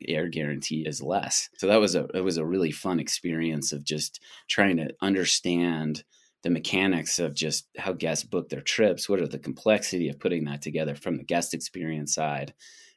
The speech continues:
And then on the destination side, how do you get the collaboration and, and ways to try and pay for it so that it doesn't just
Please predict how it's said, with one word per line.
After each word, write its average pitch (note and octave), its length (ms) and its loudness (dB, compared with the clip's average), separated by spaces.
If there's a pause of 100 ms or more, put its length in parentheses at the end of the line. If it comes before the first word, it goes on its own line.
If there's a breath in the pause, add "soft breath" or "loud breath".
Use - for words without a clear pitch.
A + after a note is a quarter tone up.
And F2 140 2
then E2 160 2
on E2+ 120 2
the D2 80 -2
destination F#2 720 2
side, D2+ 280 -2
how G2 180 2
do G2 80 -4
you D#2 60 -6
get D2 160 -6
the E2 80 -8
collaboration E2 880 -2
and, C#2+ 200 -4 (480 soft breath)
and D#2 300 -2
ways F2+ 360 2
to - 100 -8
try E2+ 180 0
and C#2+ 140 -6
pay G#2+ 200 4
for C#2+ 300 -2
it - 140 -6
so - 160 -4
that D2+ 160 -2
it D#2 120 -8
doesn't E2+ 280 0
just D2+ 260 -4